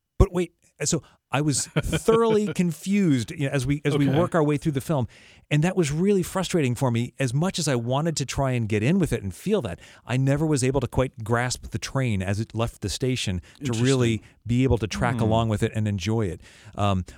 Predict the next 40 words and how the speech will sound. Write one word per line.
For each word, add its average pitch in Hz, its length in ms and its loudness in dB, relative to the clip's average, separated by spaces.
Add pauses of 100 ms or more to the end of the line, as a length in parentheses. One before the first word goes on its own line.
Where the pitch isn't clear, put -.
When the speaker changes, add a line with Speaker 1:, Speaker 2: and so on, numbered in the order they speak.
(120)
Speaker 1:
I, 131 140 -2
I 131 60 0
think, 160 240 -2
Steve, 160 280 0
you're 123 120 0
correct 123 580 -2
in 120 280 2 (240)
a 101 80 -2
lot 101 160 2
of 90 60 0
the 82 80 -2
lighting, 147 460 0
a 123 60 0
lot 95 160 -2
of 80 60 -4
the - 80 -10
costuming, 147 540 -2
a 120 60 -2
lot 117 180 -2
of, 98 120 -4 (260)
uh, 113 160 -2
a 120 100 0
lot 131 200 0
of 107 160 -4
the, 113 280 -2
the, 98 320 -2 (260)
the 101 260 -2 (100)
essence 151 440 -2
that - 120 -6
makes 120 260 0
this 120 180 -2
film, 117 380 2 (280)
um, 92 440 0 (440)
an 143 100 2
interesting 147 420 2
film. 127 260 0 (120)
That's 143 260 -2
all 127 200 2
there. 107 360 -2 (500)
I 113 120 -2